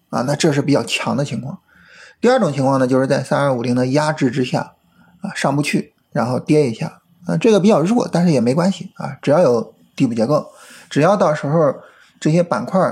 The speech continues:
没问题啊，这些板块不崩啊，到时候呢就没有什么问题啊。所以这是今天呢跟大家，呃，聊一下，这属于是市场大势的情况了哈。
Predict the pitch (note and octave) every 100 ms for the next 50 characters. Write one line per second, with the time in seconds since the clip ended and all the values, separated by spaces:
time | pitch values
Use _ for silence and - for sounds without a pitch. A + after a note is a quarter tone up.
0 | - - C#3 D#3+ F#3+ C3+ - - B2 D3
1 | C#3 C3+ A#2+ E3 - A#2+ A#2 G#2+ - _
2 | _ _ _ - D3 C3 A#2 A#2 A#2 A2
3 | G#2+ - _ _ _ - A#2+ B2 A#2+ D3+
4 | - - F3 - _ _ _ _ _ _
5 | - G3+ - C#3 C3+ G3 E3+ C#3+ B2 B2
6 | - - - _ E3 E3 F3 D#3 A2 B2
7 | A2 A2+ A2 G#2+ - - _ - - -
8 | - - C3 G#2+ A#2+ C3 - D#3 C#3+ C3
9 | - A2+ C#3+ G3 G3 G3+ C3 A#2 E3+ -
10 | F#3+ A2+ - - C3+ - - - -